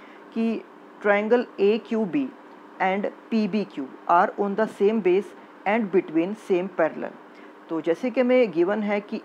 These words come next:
एपी and बीक्यू ये दोनों एक दूसरे के parallel हैं, तो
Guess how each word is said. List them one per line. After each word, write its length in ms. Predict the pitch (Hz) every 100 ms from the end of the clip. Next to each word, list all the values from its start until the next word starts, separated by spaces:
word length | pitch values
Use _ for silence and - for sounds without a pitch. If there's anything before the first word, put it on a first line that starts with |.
| 185
एपी 420 | 185 185 170 165 208 - - - -
and 180 | 185 190 151
बीक्यू 380 | 170 165 - 135 -
ये 60 | 156 139
दोनों 280 | 170 202
एक 180 | 226 175
दूसरे 300 | 156 165 190
के 140 | 185 202 208
parallel 380 | 160 151 208 208
हैं, 200 | 185 208 - - -
तो 100 | -